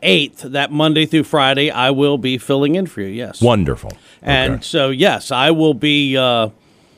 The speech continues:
Speaker 1: talking a lot, I would imagine, about the start of the General Assembly session
Speaker 2: Yeah,
Speaker 1: that week.
Speaker 2: January tenth is when that opens.
Speaker 1: Yep.
Speaker 2: Well, it's probably best I'm not here for the opening of the General Assembly,
Speaker 1: Thanks
Speaker 2: 'cause
Speaker 1: for
Speaker 2: I'm
Speaker 1: dropping
Speaker 2: livid
Speaker 1: that in
Speaker 2: about
Speaker 1: my
Speaker 2: it.
Speaker 1: lap there, pal.
Speaker 2: It's fine.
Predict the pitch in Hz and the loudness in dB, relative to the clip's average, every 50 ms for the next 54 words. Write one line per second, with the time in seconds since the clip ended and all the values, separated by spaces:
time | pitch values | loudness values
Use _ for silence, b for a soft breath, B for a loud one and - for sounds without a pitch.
0 | b b b b b - - _ _ _ - - 147 147 139 - 135 127 123 120 | b b b b b -18 -18 _ _ _ -6 -2 0 0 0 -2 -4 -4 -2 0
1 | 131 147 180 175 170 156 151 147 139 131 131 143 151 165 180 165 180 190 160 135 | 2 2 2 4 2 2 2 0 0 -2 0 0 0 0 0 -2 -2 -2 -2 -2
2 | 113 139 135 135 127 - - 120 101 - - - 151 165 185 175 147 135 110 151 | 0 0 0 -2 -2 -4 -6 -8 -8 -6 -2 -2 0 0 0 0 -2 -2 -2 -2
3 | 165 185 190 180 165 - - 175 147 120 113 95 - 113 95 76 80 87 95 98 | -2 0 -2 -2 -2 -2 -2 -2 -2 -4 -6 -10 -10 -10 -6 -4 -2 0 0 0
4 | 98 92 76 67 - - 80 80 87 98 95 92 85 - - 107 110 101 - - | 0 -2 -2 -4 -6 -4 -4 -2 -2 -2 -2 -2 -4 -4 -4 -4 -6 -6 -6 -10
5 | 64 - 69 69 67 69 73 78 80 73 60 57 55 - 53 50 104 131 170 - | -10 -8 -6 -6 -4 -2 -2 -2 -2 -2 -2 -4 -8 -10 -12 -8 -4 -4 -4 -4
6 | - - _ - - _ _ _ _ _ b b b b b b b b 147 160 | -8 -14 _ -20 -20 _ _ _ _ _ b b b b b b b b 0 0
7 | 170 165 151 - - 170 151 139 131 123 98 85 101 92 87 - - 92 80 82 | 2 0 -2 -2 -2 0 0 0 0 -2 -2 0 0 0 -2 -2 -2 -2 -2 -2
8 | 80 78 76 73 71 73 69 62 57 55 - - 64 62 64 62 60 60 60 62 | -2 -2 -2 -2 -4 -4 -4 -6 -6 -6 -6 -4 -2 0 0 0 0 0 -2 -2
9 | 60 58 57 58 58 60 57 55 53 53 - - 52 50 50 - 202 202 214 208 | -2 -2 -2 -2 -4 -4 -4 -6 -6 -8 -8 -8 -10 -10 -6 -2 0 2 2 2
10 | - - 170 160 175 160 156 151 165 180 190 156 165 175 170 175 208 202 202 180 | 0 0 0 0 0 0 0 2 2 2 2 2 0 0 0 0 0 0 -2 -2
11 | 160 151 139 135 127 123 - - 143 127 113 - - 131 120 113 147 165 262 220 | -2 -2 0 -2 -2 -4 -4 -4 -4 -4 -4 -2 0 0 0 2 2 2 2 2
12 | 214 233 269 330 | 2 0 0 -4